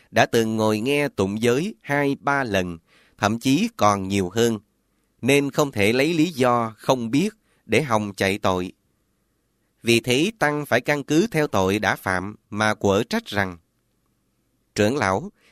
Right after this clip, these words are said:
thầy đã mất lợi ích. Vào những dịp tụng giới mỗi nửa tháng, thầy không tôn trọng, không nhất tâm, không lắng tai nghe giới pháp." Quở trách xong, bảo sám hối tội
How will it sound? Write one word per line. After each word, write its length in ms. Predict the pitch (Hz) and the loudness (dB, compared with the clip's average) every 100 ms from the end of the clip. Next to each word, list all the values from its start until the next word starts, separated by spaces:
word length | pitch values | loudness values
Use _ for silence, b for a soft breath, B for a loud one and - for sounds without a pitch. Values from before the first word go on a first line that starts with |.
| _ - | _ -4
thầy 280 | 113 113 | -2 0
đã 120 | 107 113 | 0 2
mất 240 | 196 - | 0 0
lợi 200 | 104 98 | 2 2
ích. 160 | - - _ _ _ _ _ | 0 -6 _ _ _ _ _
Vào 260 | 107 117 117 | 0 2 2
những 300 | 117 117 196 | 0 -2 0
dịp 220 | 107 107 - | 0 0 0
tụng 260 | 104 107 | 0 0
giới 300 | 120 131 175 220 | 0 2 0 0
mỗi 240 | 101 113 | 0 0
nửa 200 | 139 104 | 2 0
tháng, 340 | 113 123 147 220 _ _ _ | 0 -4 -6 -10 _ _ _
thầy 260 | 117 113 | -2 0
không 260 | 107 156 151 | 0 -2 -2
tôn 220 | 160 165 | 0 0
trọng, 320 | 135 92 95 113 _ _ _ | 0 -4 -4 -14 _ _ _
không 340 | - 151 147 | -2 0 0
nhất 140 | 147 226 - | -2 -4 -2
tâm, 280 | 139 139 123 _ _ | -4 -4 -8 _ _
không 320 | _ - 156 143 | _ 0 2 2
lắng 300 | 135 156 110 | -2 -4 -4
tai 260 | 127 131 127 | -2 0 -2
nghe 280 | 131 127 | -2 -2
giới 240 | 120 117 151 | 0 0 0
pháp." 300 | - 131 - _ _ _ _ _ _ | -2 -8 -8 _ _ _ _ _ _
Quở 240 | - 107 110 | 0 2 2
trách 220 | 185 214 | 0 -4
xong, 400 | - 127 123 113 - - | -2 -2 -2 -8 -12 -10
bảo 300 | 104 95 117 | -2 0 0
sám 260 | - 135 165 | 0 -2 0
hối 220 | 139 208 | 2 2
tội 360 | 101 92 95 | 2 2 0